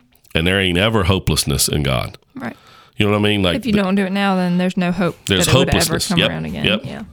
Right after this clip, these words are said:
Speaker 1: And so there's this, there's this air of, at some point, if it doesn't work out now, if you miss a decision, if you miss a path, if you make the wrong choice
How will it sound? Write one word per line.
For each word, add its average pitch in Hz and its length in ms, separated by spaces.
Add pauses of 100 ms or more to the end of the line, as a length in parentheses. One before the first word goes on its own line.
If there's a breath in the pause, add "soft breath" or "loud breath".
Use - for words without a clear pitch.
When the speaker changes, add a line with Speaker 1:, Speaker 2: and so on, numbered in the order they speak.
(280 loud breath)
Speaker 1:
And 95 200
so 101 160
there's 92 200
this, 90 300
there's 95 300
this 95 260
air 110 240
of, 95 240
at 90 100
some 117 300
point, 110 420 (380 loud breath)
if 78 140
it 92 60
doesn't 117 300
work 101 200
out 95 120
now, 123 320
if 107 240
you 107 80
miss 98 380
a 98 60
decision, 127 560
if - 180
you 82 60
miss 82 300
a 113 40
path, 117 580
if 80 140
you 85 140
make 87 220
the 82 100
wrong 87 260
choice 135 640